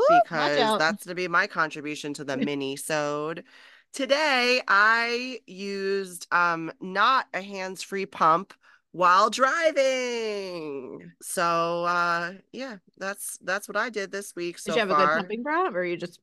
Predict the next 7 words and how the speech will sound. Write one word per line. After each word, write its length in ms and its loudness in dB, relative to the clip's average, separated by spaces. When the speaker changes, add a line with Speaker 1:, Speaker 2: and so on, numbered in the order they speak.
Speaker 1:
hoped 220 -6
for 80 -6
the 60 -4
best? 280 -4
Speaker 2:
Nope. 460 -2
I 200 -4
just 1200 -10